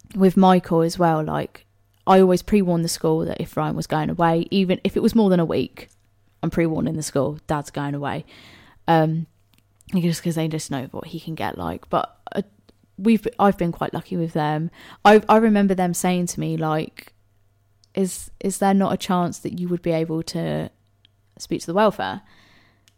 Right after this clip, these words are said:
And I was like, "Done that." There's nothing. It's, there's nothing. And I remember, like,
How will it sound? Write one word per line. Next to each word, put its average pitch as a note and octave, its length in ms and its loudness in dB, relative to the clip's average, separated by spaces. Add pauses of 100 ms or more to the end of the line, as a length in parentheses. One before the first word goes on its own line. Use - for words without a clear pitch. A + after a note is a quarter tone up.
(960)
And G3+ 160 2
I G#3 80 4
was G#3 160 2
like, F#3+ 320 2 (1080)
"Done F4 220 2
that." D4+ 500 2 (720)
There's G3 160 2
nothing. E3 260 -2 (800)
It's, - 380 -4 (2250)
there's G3 180 -4
nothing. E3 360 -4
And A3 140 2 (240)
I B3+ 140 8
remember, C4 420 8
like, A3 600 2